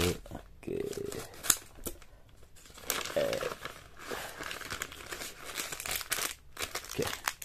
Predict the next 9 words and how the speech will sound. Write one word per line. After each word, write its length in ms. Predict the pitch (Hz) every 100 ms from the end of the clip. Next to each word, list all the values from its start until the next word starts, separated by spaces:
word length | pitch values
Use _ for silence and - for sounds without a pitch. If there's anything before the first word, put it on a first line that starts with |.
| - - - - - - - - - - -
Gini 240 | 98 98
ya. 60 | 95 - - - - - - - - - - - - - - - - - - - - - - - - - - - - - - -
Penampakannya 1300 | - 80 80 76 87 82 - 87 87 98 98 104 107
seperti 640 | - 92 80 - - 87
ini 80 | 90
ya. 160 | 156 - -
Kita 400 | - - 76 - - -
coba 320 | 80 80 57 -
di 480 | 87 101 101 101